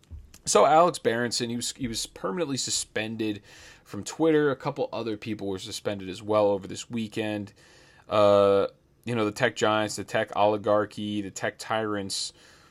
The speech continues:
they wanna take us all away. They, if they could, they would line us all up and they would take us all out. This is what they're trying to do. They're trying to control the narrative. They're trying to control what is allowed to be said. And they will deem you as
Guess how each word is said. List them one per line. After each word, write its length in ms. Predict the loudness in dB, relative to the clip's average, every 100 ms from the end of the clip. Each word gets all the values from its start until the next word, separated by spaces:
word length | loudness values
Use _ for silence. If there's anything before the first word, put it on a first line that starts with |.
| _ -4
they 160 | 0 2
wanna 340 | 2 0 0
take 280 | -2 -2 -2
us 160 | -2
all 180 | 0 -2
away. 320 | -2 -6 -8 -6
They, 120 | -6
if 380 | -4 -4 -4 -2
they 140 | -4
could, 500 | -4 0 2 2 0
they 120 | 0
would 140 | 0 0
line 260 | -2 -2 -4
us 120 | -2
all 240 | 0 2
up 240 | 2 2 _ _ -10
and 240 | -8 -4
they 80 | -4
would 140 | -4 -4
take 200 | -6 -6
us 140 | -6
all 220 | -4 -2
out. 260 | -2 -4 -8 _ -14
This 160 | -12 -10
is 100 | -10
what 160 | -10
they're 80 | -10
trying 280 | -10 -10 -12
to 100 | -6
do. 360 | 0 0 0
They're 120 | -4 -6
trying 180 | -8
to 80 | -10
control 320 | -12 -6 -6
the 140 | -4 -4
narrative. 480 | -2 -2 -2 -4 -6
They're 100 | -8
trying 300 | -10 -12 -12
to 120 | -14
control 520 | -14 -12 -4 -2 -2
what 140 | -4
is 180 | -6 -8
allowed 720 | -6 -2 -2 0 0 -2 -4 -10
to 120 | -12
be 140 | -10 -6
said. 640 | -4 -2 0 0 0 -4 -12 -20 -20 -20 -20 -20 -20 _ _ _ _ _ _ _ -4
And 100 | 0
they 40 | 2
will 100 | 2
deem 280 | 0 -2
you 220 | 0 2 2
as 380 | 2 -2 -6